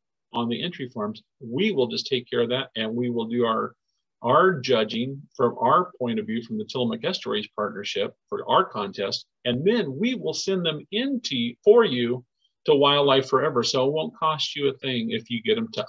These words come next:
us, and then we'll go ahead and take care of that other part. And the winners will be announced from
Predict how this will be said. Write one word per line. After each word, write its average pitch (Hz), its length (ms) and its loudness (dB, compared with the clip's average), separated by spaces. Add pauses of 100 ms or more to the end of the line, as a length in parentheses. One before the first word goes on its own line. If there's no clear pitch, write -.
us, 110 460 -4
and 110 180 -2
then 110 280 -4
we'll 110 140 -2
go 107 220 -2
ahead 107 360 0
and 101 160 -10
take 95 280 -6
care 107 140 -2
of 107 100 -6
that 101 160 -2
other 101 200 -2
part. 107 360 -2 (640)
And 127 520 4 (520)
the 120 380 4
winners 151 600 0
will 143 140 2
be 135 160 -2
announced 127 720 -2
from 107 260 -2